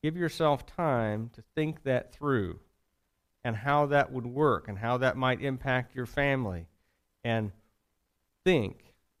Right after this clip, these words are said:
through the implications of what you're agreeing to before you say yes.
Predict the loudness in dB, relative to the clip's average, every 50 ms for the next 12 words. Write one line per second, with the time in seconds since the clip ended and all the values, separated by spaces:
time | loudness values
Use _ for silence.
0 | _ _ -4 -4 -2 0 0 2 2 2 2 0 -2 -6 -2 0 0 2 2 0
1 | 0 -2 -4 -2 -2 -2 -4 -4 -2 -2 -2 -2 -2 -4 -4 -2 -4 -4 -4 -4
2 | -2 0 0 0 0 -2 -2 -2 -4 -4 -4 -6 -10 -10 -6 -6 -4 -4 -4 -6
3 | -6 -2 0 0 0 2 2 2 2 0 0 -4 -16 -20 -20